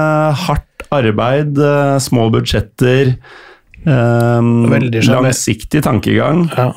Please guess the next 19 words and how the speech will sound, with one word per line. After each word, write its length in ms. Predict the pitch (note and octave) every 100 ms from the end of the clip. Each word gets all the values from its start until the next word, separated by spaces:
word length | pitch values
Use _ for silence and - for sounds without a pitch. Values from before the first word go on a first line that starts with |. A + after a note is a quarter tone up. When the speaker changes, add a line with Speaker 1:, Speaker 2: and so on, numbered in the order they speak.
| - -
Speaker 2:
Veldig 320 | - D#3 C#3+ B2+
sjarmerende 420 | F3 D#3+ A#2 D3
klubb, 200 | C#3 E3
da. 160 | C4+ C3+ -
Speaker 1:
Mm. 120 | C#3+
Speaker 2:
Eh, 520 | B2 D3+ C#3+ C#3 C#3+
nede 200 | C#3+ B2+
i 280 | B2+ B2+ C3
Schwarzwald, 840 | A#2+ - B2+ A#2 - - C3+ B2+ D3
nede 220 | C#3+ C3
i 380 | B2+ B2+ C3 B2+ - - - - -
Sørvest-Tyskland. 1300 | - C3 A#2+ A#2+ - - - - D3 - C3+ C3+
Speaker 1:
Ja, 160 | B2 D#3+ G3+ - F3+
langt 400 | A#2+ A#2+ C3+ B2+
Speaker 2:
Eh, 40 |
Speaker 1:
inn 100 | A2+
i 120 | A2+ A2+ A#2
Schwarzskogen 560 | A#2+ - - G2+ G#2
der. 220 | B2+ E3